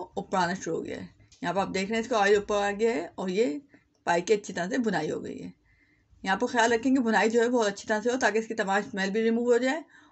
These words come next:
और इसका जायका जो है वो एनहांस हो। यहाँ पर हमने इसकी तकरीबन पूरी टोटल जो है वो पच्चीस से तीस मिनट तक इसकी अच्छी तरह से भुनाई की है और करने के बाद हमने इसमें शामिल कर दिया है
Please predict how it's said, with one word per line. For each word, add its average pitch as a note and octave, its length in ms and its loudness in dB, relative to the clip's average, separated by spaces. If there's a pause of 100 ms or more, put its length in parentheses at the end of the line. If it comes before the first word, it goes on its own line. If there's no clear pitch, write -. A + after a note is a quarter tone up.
और A3+ 260 0 (220)
इसका G3 220 -2
जायका F3+ 340 -2
जो F#3 100 -2
है G3+ 120 0
वो A#3 140 2 (300)
एनहांस E3 400 -4
हो। - 140 -14 (1080)
यहाँ G#3 160 4
पर A#3+ 100 0
हमने A#3 140 0
इसकी B3+ 300 0 (600)
तकरीबन A#3+ 480 4 (180)
पूरी A#3 240 6
टोटल A3 300 2
जो G#3+ 120 4
है G#3 100 2
वो A#3 120 0 (100)
पच्चीस G3+ 320 -4
से B3+ 100 -2
तीस G#3 260 -2
मिनट F#3 180 -4
तक G3+ 60 -2
इसकी C4+ 280 -2
अच्छी - 220 -10
तरह G3 140 -2
से A#3 100 -2
भुनाई E3+ 300 -4
की A3 160 -6
है C#4+ 180 -2 (360)
और G#3 100 -4
करने A#3+ 260 2
के A#3 100 2
बाद G3+ 200 2
हमने G#3+ 260 -6
इसमें G#3+ 240 -6
शामिल F#3 280 -2
कर F#3 160 -2
दिया F#3+ 180 -2
है C4 160 -2